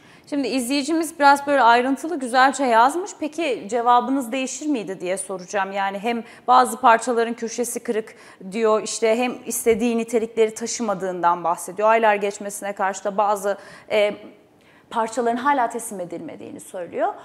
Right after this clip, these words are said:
Bunları eklemeseydi, sadece cirolandığını söyleseydi cevabımız o noktada değişecek miydi?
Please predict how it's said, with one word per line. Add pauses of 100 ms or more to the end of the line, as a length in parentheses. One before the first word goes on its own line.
(220)
Bunları
eklemeseydi,
sadece
cirolandığını
söyleseydi
cevabımız
o
noktada
değişecek
miydi?